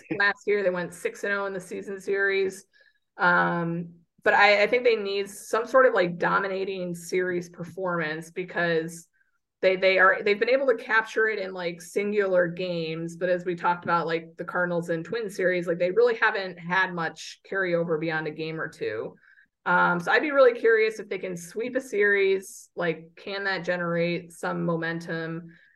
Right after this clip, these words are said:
Speaker 2: Um, you know, because again, like, even when they go home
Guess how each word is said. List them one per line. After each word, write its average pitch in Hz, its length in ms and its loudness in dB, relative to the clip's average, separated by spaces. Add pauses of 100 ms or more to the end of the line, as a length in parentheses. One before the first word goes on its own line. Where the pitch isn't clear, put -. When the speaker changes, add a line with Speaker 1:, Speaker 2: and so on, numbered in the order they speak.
(120)
Speaker 2:
Um, 160 680 -2
you 180 80 0
know, 170 100 2
because 170 240 0
again, 170 300 -4
like, 156 320 -6 (200)
even 170 180 -4
when 190 100 -4
they 190 120 -2
go 180 180 0
home 185 720 0